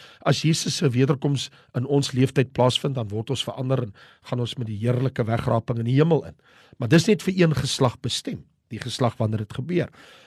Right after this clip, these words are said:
Maar ek en jy het nie daai waarborg dat dit gaan, die wegraping gaan gebeur voordat ons sterf. En jy kan môre in 'n motorongeluk sterf.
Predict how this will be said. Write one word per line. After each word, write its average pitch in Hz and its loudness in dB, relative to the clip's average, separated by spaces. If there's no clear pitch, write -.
Maar 135 4
ek - 2
en 180 4
jy 139 8
het 139 -2
nie 330 -8
daai 135 2
waarborg 110 2
dat 113 -4
dit - -8
gaan, 117 -2
die 110 -2
wegraping 123 0
gaan 110 -6
gebeur 120 0
voordat 120 -2
ons 101 -6
sterf. 123 0
En 165 2
jy 139 0
kan 147 4
môre 139 4
in 156 2
'n 135 2
motorongeluk 143 0
sterf. - -10